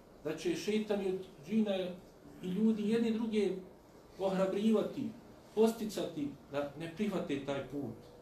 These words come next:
Ali Allahov poslanik, sallallahu alejhi ve sellem, nam je utrao put kako da postupamo. Samo je pitanje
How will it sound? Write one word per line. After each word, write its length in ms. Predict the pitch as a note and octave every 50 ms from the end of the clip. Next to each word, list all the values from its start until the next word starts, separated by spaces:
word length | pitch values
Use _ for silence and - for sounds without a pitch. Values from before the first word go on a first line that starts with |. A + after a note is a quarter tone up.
| - - - - - - - - - - - - - - - -
Ali 180 | C3 C#3 D#3
Allahov 440 | D#3+ D#3 F3 F3+ F#3 F#3 F3+ - -
poslanik, 440 | E3 D#3 - - F#3 F#3 F3+ D#3+ -
sallallahu 520 | - - E3+ E3 E3+ E3 F3+ F3+ E3 E3
alejhi 220 | D#3 D#3 E3 E3+ D#3+
ve 60 | D#3
sellem, 300 | - - F3+ F3+ F3+ F3+ F3 - - - - - - - - - - D3
nam 160 | E3 F3 F#3
je 120 | F#3 F#3+
utrao 380 | G#3+ A3 - - - - F3+ F#3 -
put 300 | G#3+ G#3 F#3+ F3+ - - - - -
kako 240 | G#3 G3 - F#3 F3
da 120 | E3+ E3
postupamo. 760 | - F#3 F#3+ F#3+ - - F3+ - - - C3 A2+ A2+ A2 A2 - - - - - - - - - - -
Samo 240 | - - B3 B3 A#3
je 140 | A3 G#3+ -
pitanje 520 | A3 A3 A3 - G#3 G3 F#3+ F3+ D#3+ D3+